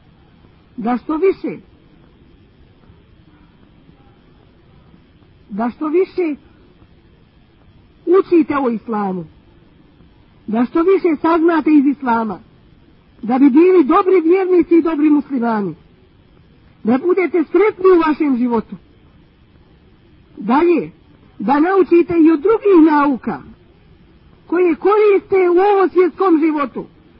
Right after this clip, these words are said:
preko kojih ćete vidjeti veličinu Allaha dželle šanuhu i saznati sve što vam je korisno za življenje na ovome i budućem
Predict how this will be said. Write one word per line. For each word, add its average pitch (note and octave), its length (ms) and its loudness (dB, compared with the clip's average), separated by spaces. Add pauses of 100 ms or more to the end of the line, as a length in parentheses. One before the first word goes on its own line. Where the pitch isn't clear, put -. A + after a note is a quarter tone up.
(160)
preko F4 280 -4
kojih G#4 400 0
ćete F4+ 200 -4
vidjeti F4 520 2
veličinu E4 580 2
Allaha D4+ 440 0
dželle B3+ 260 -6
šanuhu B3 540 -6 (280)
i B3 120 -4
saznati D4+ 580 -2
sve D#4 220 -2 (380)
što C#4+ 100 -8
vam C#4 180 0
je C4+ 100 -2
korisno D4+ 640 0 (540)
za A#3 160 -2
življenje C#4+ 480 4
na C4 180 2
ovome C#4 400 0
i A#3 40 -4
budućem A3+ 480 -4